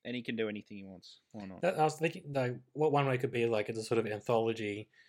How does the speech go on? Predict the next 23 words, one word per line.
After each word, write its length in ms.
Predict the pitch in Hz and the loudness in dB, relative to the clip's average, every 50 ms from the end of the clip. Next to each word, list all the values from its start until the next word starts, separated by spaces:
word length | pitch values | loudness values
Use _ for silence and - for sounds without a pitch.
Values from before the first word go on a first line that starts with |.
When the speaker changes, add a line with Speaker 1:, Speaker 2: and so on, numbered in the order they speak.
| _ _ _ _ _ | _ _ _ _ _
Speaker 2:
where 320 | - 117 107 101 101 104 - | 0 0 2 2 0 -2 -4
it's 120 | 98 - | -4 -4
the 60 | - 120 | -2 0
same 260 | - 131 117 107 107 | 0 0 0 -2 -2
characters, 540 | - - 120 110 107 107 104 - - 104 98 | 0 2 4 4 4 4 2 0 -4 -8 -6
but, 260 | - - 107 98 - | -4 -4 -4 -4 -6
you 100 | - 113 113 | -8 -8 -6
know, 40 | 110 | -6
a 40 | |
bit 100 | 110 120 | -4 -2
like 360 | 120 117 107 - - - - - - | -2 -2 -2 -4 -8 -18 -20 -8 -2
Archer 360 | - 120 120 120 - - 156 | -2 0 0 0 0 0 2
has 140 | 147 143 143 143 | 2 2 0 0
done 240 | 147 143 143 139 | 0 0 0 2
various 340 | 131 143 139 135 139 139 139 | 2 4 4 4 4 4 2
seasons 380 | - 139 131 135 139 139 135 131 | 2 2 2 2 2 0 2 2
of 300 | 127 123 120 113 - - _ _ _ _ _ _ _ _ - | 2 2 0 -2 -6 -16 _ _ _ _ _ _ _ _ -2
all 100 | 127 120 | 0 0
of 40 | 120 113 | 0 0
a 20 | |
sudden 280 | - - 131 120 117 117 | 2 4 4 4 4 2
they're 100 | 113 110 | 0 0
just 460 | 110 110 104 - - - - - | 0 0 -2 -2 -4 -8 -10 -10